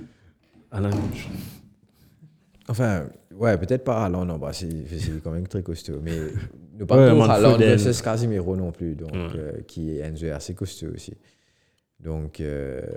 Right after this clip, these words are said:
Speaker 2: ouais, me penser, même si Casemiro pas qu'au intégré la première ligue, comment bizarre, et pas qu'au, tu vois, rhythm,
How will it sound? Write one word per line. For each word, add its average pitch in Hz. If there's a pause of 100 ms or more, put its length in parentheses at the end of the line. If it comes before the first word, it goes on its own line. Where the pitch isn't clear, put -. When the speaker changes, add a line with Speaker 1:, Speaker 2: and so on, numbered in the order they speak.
(540)
Speaker 2:
ouais, 87
me 85
penser, 101 (440)
même 135
si -
Casemiro 123
pas 113
qu'au 110
intégré 98
la 90
première 90
ligue, 82
comment 95
bizarre, 85
et 82
pas -
qu'au, 92 (480)
tu -
vois, 85
rhythm, 92